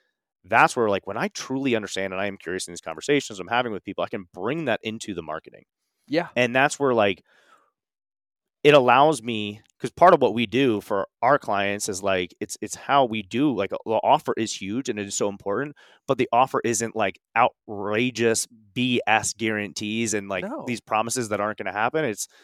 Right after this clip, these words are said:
Speaker 1: "Here's the situation. Here's this outcome that we're gonna get you to. You know, here's whatever, you know, marketing stuff in there." And then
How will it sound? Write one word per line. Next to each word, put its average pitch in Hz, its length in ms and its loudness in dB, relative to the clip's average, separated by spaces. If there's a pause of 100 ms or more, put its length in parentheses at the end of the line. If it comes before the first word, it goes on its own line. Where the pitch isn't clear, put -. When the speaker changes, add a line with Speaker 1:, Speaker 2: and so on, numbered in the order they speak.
(300)
Speaker 1:
"Here's 107 200 -6
the 107 60 -6
situation. 120 600 -2 (100)
Here's 104 180 -4
this 101 140 -4
outcome 98 400 -2
that 92 100 -8
we're 90 60 -12
gonna 87 160 -10
get 90 200 -6
you 120 80 -8
to. 151 280 2 (400)
You 98 80 -10
know, 92 120 0
here's 98 300 -4
whatever, 98 420 -2
you 95 80 -8
know, 87 120 -8
marketing 123 300 -2
stuff 127 180 0
in 131 80 -4
there." 139 160 -2
And 123 100 -4
then 135 120 2